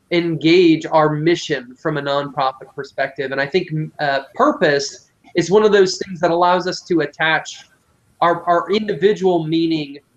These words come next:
uh, to the sense of the organizational meaning. So I, I'm gonna start out here. Um, for folks at home, Justin is the, uh, originator of an or-, uh, an inventory called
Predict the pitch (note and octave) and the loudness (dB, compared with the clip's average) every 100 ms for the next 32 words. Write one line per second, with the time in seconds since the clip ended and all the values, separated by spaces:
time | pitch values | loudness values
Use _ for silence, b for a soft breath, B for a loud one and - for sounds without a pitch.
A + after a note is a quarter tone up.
0 | _ D3 C#3+ - E3 D#3+ F#3+ F3+ - D3+ | _ -4 -4 -4 -4 -2 0 0 0 0
1 | D#3 D#3+ D#3+ D3 C#3+ C#3+ C#3+ - C3 B2+ | 0 0 -2 -2 -4 -4 -6 -8 -10 -8
2 | B2+ B2 F#3+ F#3 G3+ G#3+ D4 A#3 - _ | -10 -4 -2 0 2 2 4 2 0 _
3 | _ - - C#4 C4+ C4 G3+ G3 A3+ G#3 | _ -10 -2 2 4 4 2 2 2 2
4 | - _ - F#3 F#3 E3+ - A#3 F#3+ _ | -2 _ 0 2 0 -4 -4 -4 -4 _
5 | - D4+ - A3 F3+ D4 D4+ A#3 - - | -4 -4 -2 -4 0 0 0 -4 -14 -18
6 | F#3+ D#3 C#4+ E4 - D#4+ D4+ C#4 G3+ G#3 | -18 -2 0 0 -2 -4 -4 -4 -4 -4
7 | G3+ D#3+ D#3+ G3 F#3 F3 D#3+ F3 A3+ A#3+ | -4 -6 -6 -4 0 0 2 2 2 0
8 | G#3+ G3 G3 F3+ F3 D#3+ E3 A3 A3+ D#3+ | 2 4 6 6 4 2 -2 -2 2 2
9 | D3+ D3+ - F3+ A#3 D4+ A3+ E3+ E3+ E3+ | 2 0 -10 -8 -4 -4 -6 -6 -2 -2
10 | E3 F3 F3 | 0 2 2